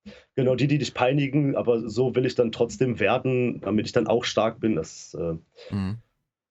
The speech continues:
Speaker 1: äh, hat mich schon immer angekotzt. Naja, und wie gesagt, da hab ich's kennengelernt, dann bin ich wieder nach Deutschland zurück und wollte das einfach für, ähm, äh, in Deutschland etablieren. Das, was ich dort gelernt hatte, wollte ich quasi mitnehmen, was mir mein Opa auch schon immer versucht hat zu erklären,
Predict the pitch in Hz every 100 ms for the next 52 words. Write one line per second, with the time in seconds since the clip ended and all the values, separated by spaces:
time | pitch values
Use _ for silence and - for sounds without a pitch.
0 | _ 117 117 131 139 127 147 107 110 92
1 | 95 - - 110 113 107 104 113 - 117
2 | 113 - 151 143 139 117 113 110 113 107
3 | 104 - 104 - 104 - 92 - - 113
4 | 110 - _ 95 123 143 135 123 - 123
5 | 139 - - 127 120 107 117 117 117 104
6 | _ _ _ _ 98 104 110 135 151 147
7 | 123 117 120 104 117 165 160 131 - 120
8 | 110 117 123 - 120 131 131 117 87 120
9 | 117 - 120 120 127 117 98 80 80 -
10 | - 110 107 107 139 151 156 135 - 139
11 | 131 120 120 139 143 131 117 113 117 123
12 | 123